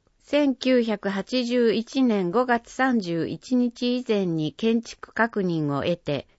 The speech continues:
着工した二階建て以下の木造戸建て住宅。補助額、一棟あたり。一、一般耐震診断。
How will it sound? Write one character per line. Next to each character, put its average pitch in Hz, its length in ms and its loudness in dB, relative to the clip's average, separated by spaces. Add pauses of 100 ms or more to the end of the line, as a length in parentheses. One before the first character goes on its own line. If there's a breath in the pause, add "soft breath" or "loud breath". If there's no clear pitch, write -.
着 208 240 -4 (100)
工 220 280 2
し - 160 -16
た 170 260 -2 (460)
二 214 160 -2
階 277 320 0
建 262 160 -2
て 254 140 0
以 254 120 0
下 190 220 -2
の 151 280 -6 (120)
木 190 320 -2
造 233 260 2
戸 220 200 -6
建 247 140 0
て 247 160 0
住 220 240 -2
宅。 - 480 -10 (1000)
補 208 220 -2
助 269 160 2
額、 175 500 -2 (340)
一 196 140 -6 (140)
棟 240 280 4
あ 220 80 2
た 160 200 -4
り。 139 220 -8 (760)
一、 180 460 -6 (760)
一 220 160 -4 (120)
般 294 240 2
耐 277 300 -2
震 262 300 0
診 226 360 0
断。 135 320 -4